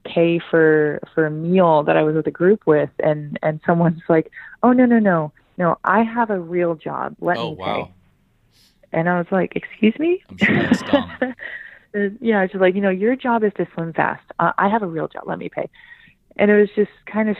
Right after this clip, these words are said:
Speaker 1: shocking, you know, just hearing things like that. And, and a lot of the time they mean well. Um, but I guess at, once you're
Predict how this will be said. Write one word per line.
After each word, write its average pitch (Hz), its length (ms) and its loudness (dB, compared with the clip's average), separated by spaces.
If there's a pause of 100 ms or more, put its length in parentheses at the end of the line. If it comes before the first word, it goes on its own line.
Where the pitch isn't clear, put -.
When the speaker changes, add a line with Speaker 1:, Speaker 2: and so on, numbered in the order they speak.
Speaker 1:
shocking, 160 480 -2
you 160 80 -4
know, 160 100 0
just 196 180 -2
hearing 226 300 4
things 185 180 -4
like 156 120 0
that. 151 160 4
And, 190 260 -2
and 220 80 -6
a 226 60 0
lot 269 160 0
of 285 60 0
the 254 80 0
time 180 380 -4
they 175 120 -2
mean 170 320 -8
well. 180 480 2 (640)
Um, 156 720 -4 (320)
but 170 400 0
I 175 80 -2
guess 220 220 -4 (360)
at, 175 220 0
once 208 260 -4
you're 196 280 -4